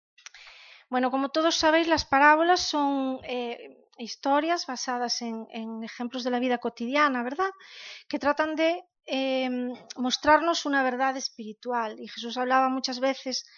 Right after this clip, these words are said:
de esta manera porque, bueno, dejaba más claro quizás el mensaje, ¿no? Y que, que lo retenía mejor los, los oyentes. Y en esta parábola es bastante fácil de, de saber lo que quiere decir.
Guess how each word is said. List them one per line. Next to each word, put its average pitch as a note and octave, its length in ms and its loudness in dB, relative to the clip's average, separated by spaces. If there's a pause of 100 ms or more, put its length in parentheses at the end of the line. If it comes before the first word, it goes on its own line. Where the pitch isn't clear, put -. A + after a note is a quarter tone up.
(320)
de B3 140 0
esta B3+ 200 -4
manera D4 580 0 (840)
porque, C4 680 4
bueno, D4+ 380 0
dejaba C#4 340 4
más C#4+ 240 0
claro D4+ 340 4
quizás C4+ 320 -4
el C4+ 80 -2
mensaje, B3+ 640 0
¿no? C4+ 100 -2
Y C#4+ 100 -4
que, - 200 -14
que - 220 -16
lo A#3+ 160 -2
retenía C4 480 0
mejor C4 420 4
los, A#3+ 260 6
los A#3+ 280 -2
oyentes. A#3+ 680 -4 (440)
Y B3 80 0
en C#4 80 6
esta E4 180 0
parábola F4 320 8
es E4+ 80 2
bastante D#4+ 400 -2
fácil D#4+ 440 0
de, A#3+ 380 0 (280)
de B3+ 260 -6
saber B3+ 300 0
lo C4+ 160 -2
que A#3 440 -2
quiere B3 220 -6
decir. A#3 460 -6